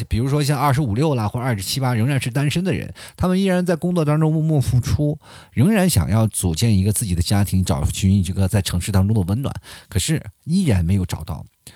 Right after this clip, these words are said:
这个时候他们就很想不开，说为什么我找不到一个合适的人在一起，然后就问老T有没有什么办法，或者是如何追到一个女生或追到一个男生。我在这里我就经常奉劝他，我说这个时候你就不要太想那些爱情的事情，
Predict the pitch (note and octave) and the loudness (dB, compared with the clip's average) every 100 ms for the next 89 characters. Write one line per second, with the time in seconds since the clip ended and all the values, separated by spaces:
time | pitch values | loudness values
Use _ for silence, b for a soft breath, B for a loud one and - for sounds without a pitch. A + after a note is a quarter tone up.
0 | B B3 G3 C#3+ E3 E3+ E3+ - G2+ B2+ | B -6 -2 -2 0 0 0 0 0 2
1 | - D#2+ E2+ - G2+ G2 G#2+ C#3 F2 F#2+ | 2 2 0 2 2 2 0 0 2 2
2 | G2 E2 G2 F#2+ F2 G2 - F2+ - D3+ | 0 -2 0 0 0 -2 -2 -2 0 2
3 | F2 E2+ E2+ F#2 - - B B B B | 2 2 0 0 -4 -6 B B B B
4 | F2 G2+ G#2 F#2 D#2 - G2+ F2 F2+ F#2+ | 2 4 6 4 2 0 0 2 2 2
5 | G#2 E3 D3+ G2+ G2 F#2+ G2+ G#2 F2+ G2+ | 2 2 2 2 0 2 4 4 4 2
6 | G2 G#2 G#2+ - G2+ G2 G2+ F2+ F#2 F#2+ | 0 0 0 0 2 2 0 0 0 2
7 | F#2+ G#2 G2+ F2+ F2 D#2+ - - B B | 2 0 0 0 0 -4 -6 -10 B B
8 | - D#3+ A#3+ A#3+ G2 F2+ C3 - E3 D3+ | -6 -4 -2 0 0 2 0 2 2 2
9 | F#3 A2+ E2+ E2+ E2+ B2 D#3+ - - G#3 | 0 0 2 2 2 0 0 -4 -4 -2
10 | - G2 A#2 G2 F2 C2+ - - - D#3 | -2 -2 0 0 -2 -4 -8 -4 0 0
11 | G3 - G3+ - F2 E2+ A2 G#2 E2+ A#2 | 0 0 0 0 -2 0 0 0 0 -2
12 | G2+ C#3+ - F2 F2+ - F#2+ - | 0 0 0 -2 -2 -4 -6 -6